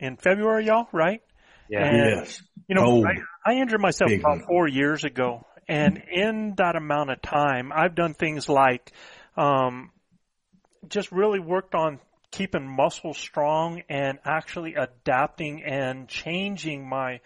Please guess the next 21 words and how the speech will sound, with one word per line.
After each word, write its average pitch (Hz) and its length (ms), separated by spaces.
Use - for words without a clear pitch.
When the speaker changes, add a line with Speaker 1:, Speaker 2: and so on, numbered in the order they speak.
Speaker 1:
shooting 226 500
form 131 520
to - 80
be 165 140
able 147 200
to 139 80
shoot. 151 480
You 143 120
know, 143 320
um, 151 480
if 147 220
you, 151 340
and 180 220
I 208 120
never 262 260
realized 165 540
it 160 140
till 165 120
I 160 160
look 165 340
at 139 220